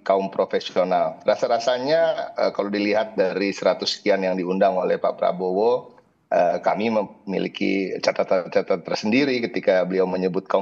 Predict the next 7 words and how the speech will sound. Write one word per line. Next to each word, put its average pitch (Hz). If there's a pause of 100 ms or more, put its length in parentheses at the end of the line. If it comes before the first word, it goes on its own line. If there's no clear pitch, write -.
profesional. 117 (240)
Namun, 117
eh, 90 (160)
dari 90
beberapa 95
itu 117
kami 98